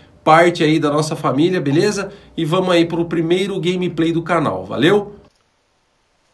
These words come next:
O time que eu vou selecionar aqui, eu andei pensando bastante, como eu não tenho muitos inscritos pra gente fazer uma enquete nem nada, eu estive pensando bastante em qual time e achei bacana a gente fazer aqui com o Lyon,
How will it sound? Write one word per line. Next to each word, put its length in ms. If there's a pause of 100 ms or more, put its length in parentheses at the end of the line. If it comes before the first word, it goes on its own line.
(240)
O 80
time 340
que 80
eu 60
vou 120
selecionar 680
aqui, 180
eu 60
andei 180
pensando 460
bastante, 640
como 240
eu 40
não 120
tenho 400
muitos 420
inscritos 560
pra 140
gente 180
fazer 220
uma 100
enquete 560
nem 140
nada, 420 (540)
eu 80
estive 320
pensando 500
bastante 500
em 60
qual 320
time 380
e 20
achei 220
bacana 400
a 40
gente 200
fazer 340
aqui 260
com 360
o 20
Lyon, 380